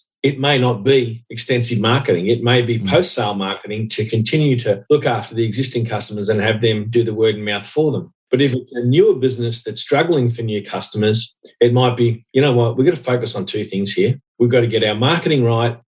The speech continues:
Speaker 1: and we've got to make sure our customer service is spot on." And I literally say, "Everything else on that chart, it doesn't matter."
Speaker 2: Yeah.
Speaker 1: It doesn't matter because that, they will fix themselves. But if those two kernels, the things that will drive the business,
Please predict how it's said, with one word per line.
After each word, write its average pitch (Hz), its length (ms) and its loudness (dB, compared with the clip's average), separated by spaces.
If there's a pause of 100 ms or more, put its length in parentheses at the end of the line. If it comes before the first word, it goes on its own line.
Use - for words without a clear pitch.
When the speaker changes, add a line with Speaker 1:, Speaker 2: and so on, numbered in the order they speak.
Speaker 1:
and 107 80 -8
we've 107 140 0
got 110 100 4
to 104 80 0
make 107 160 -2
sure 107 220 0
our 98 60 -2
customer 104 380 -4
service 98 380 0
is 92 120 -2
spot 95 260 0
on." 101 260 -2 (140)
And 131 100 4
I 185 140 6
literally 151 400 2
say, 120 360 0
"Everything 160 380 0
else 139 240 -4
on 123 120 -2
that 117 120 -4
chart, 139 320 -2
it 120 60 -8
doesn't 117 200 0
matter." 98 260 -6 (180)
Speaker 2:
Yeah. - 140 -12 (220)
Speaker 1:
It - 60 -20
doesn't 120 240 0
matter 104 160 0 (340)
because 117 540 0
that, 139 240 2
they 143 180 2
will 160 140 -2
fix 123 360 -6
themselves. 131 640 0 (320)
But 117 120 0
if 113 100 -4
those 156 320 2
two 156 340 -2
kernels, 127 840 -2 (180)
the 123 80 -8
things 135 280 0
that 123 100 0
will 120 120 2
drive 127 260 2
the 113 60 -4
business, 117 420 -4